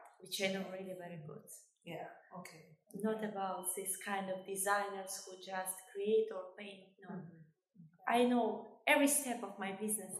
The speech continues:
Speaker 1: it's real business.
Speaker 2: Yeah, and they see that's the most important thing. So you are the spirit of the entrepreneur. You know every single step of the journey. Now, being an entrepreneur is a challenge in itself.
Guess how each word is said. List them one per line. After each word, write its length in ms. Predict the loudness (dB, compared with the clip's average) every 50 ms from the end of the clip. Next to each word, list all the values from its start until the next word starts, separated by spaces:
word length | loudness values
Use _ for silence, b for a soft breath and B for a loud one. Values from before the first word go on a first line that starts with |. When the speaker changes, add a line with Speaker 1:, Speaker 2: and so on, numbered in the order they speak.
| -10 -12
Speaker 1:
it's 200 | -14 -12 -8 -6
real 180 | -4 -4 -4 -4 -6
business. 380 | -6 -6 -6 -8 -8 -10 -10 -12 -10 -8 -6
Speaker 2:
Yeah, 260 | -4 -4 -4 -4 -6 -8 B B B -6
and 140 | -4 -4 0
they 60 | 0
see 180 | 0 0 2 4
that's 320 | 4 4 6 4 2 0 -2
the 120 | -2 -4
most 280 | -4 -4 -4 -6 -6 -6
important 540 | -6 -2 0 2 2 2 0 -2 -4 0
thing. 280 | 2 2 2 2 0 -2
So 400 | -2 0 0 0 0 0 -2 B B B B B -12
you 280 | -6 -4 -2 -2 2 4
are 480 | 4 4 6 4 4 2 0 0 -2 -4 -2
the 60 | 0
spirit 420 | 0 2 6 8 8 8 8 6 4
of 140 | 2 -2
the 140 | -2 -2 -2
entrepreneur. 720 | -2 -2 -2 -2 -2 -2 -4 -8 -8 -6 -6 -6 -6 -8 -10 -12 -14 -12
You 100 | -8 -6
know 240 | -6 -4 -4 -4 -4
every 280 | -4 -4 -4 -4 -4 -4
single 340 | -4 -4 -4 -4 -8 -6 -6
step 300 | -6 -4 -4 -4 -4 -4
of 100 | -4 -6 -6 -6
the 80 | -6 -6 -4
journey. 440 | -4 -4 -4 -6 -6 -8 -12 -14 -16 b b b b b b 2
Now, 200 | 4 4 4 4
being 180 | 4 4 4 4
an 160 | 4 2 2
entrepreneur 720 | 0 0 -2 -2 -2 -2 -2 -2 -2 0 0 0 -2 -2 -4 -8 -10 -12 -16 -10 -4
is 400 | 0 2 4 4 4 4 2 0 -4
a 80 | -6 -4 -2
challenge 500 | 0 2 4 4 4 4 2 0 -2 -4
in 120 | -6 -6
itself. 560 | -6 0 2 2 4 4 2 0 -2 -4 -6